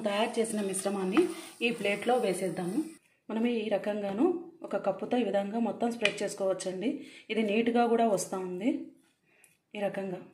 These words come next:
ఈ విధంగా చేసేసినాం కదండి. ఇది ఒక పది నిమిషాలు మనం దీన్ని పక్కన పెట్టేయాలా.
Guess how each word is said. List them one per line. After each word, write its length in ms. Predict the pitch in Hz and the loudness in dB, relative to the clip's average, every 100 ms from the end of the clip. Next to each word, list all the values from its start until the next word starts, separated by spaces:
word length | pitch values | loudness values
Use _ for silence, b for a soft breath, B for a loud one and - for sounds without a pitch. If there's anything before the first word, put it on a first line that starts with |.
| _ _ _ _ _ _ _ _ _ _ | _ _ _ _ _ _ _ _ _ _
ఈ 40 | 220 | 0
విధంగా 260 | 226 240 262 | 4 4 4
చేసేసినాం 420 | 202 214 208 196 190 | 2 0 -2 -2 -2
కదండి. 240 | 180 180 269 | -2 2 4
ఇది 80 | 254 | 4
ఒక 140 | 220 202 196 | 4 4 4
పది 160 | 180 202 | 2 2
నిమిషాలు 340 | 196 233 220 214 | 0 0 2 2
మనం 100 | 196 190 | 0 0
దీన్ని 220 | 190 220 294 | 2 2 0
పక్కన 200 | - 220 190 | 0 0 0
పెట్టేయాలా. 380 | 190 180 180 | 0 -2 0